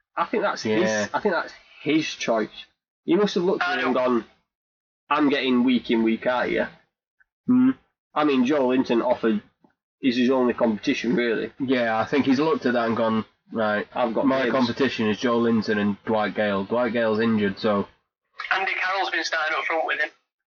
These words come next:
Speaker 3: last two weeks.
Speaker 2: They,
Speaker 1: Which,
Speaker 2: I think, I think that that's, if you can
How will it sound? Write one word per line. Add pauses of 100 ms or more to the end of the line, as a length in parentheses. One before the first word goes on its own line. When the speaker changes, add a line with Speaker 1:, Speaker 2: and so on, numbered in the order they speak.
Speaker 3:
last
two
weeks.
Speaker 2:
They,
Speaker 1:
Which, (200)
Speaker 2:
I
think,
I
think
that
that's, (680)
if
you (260)
can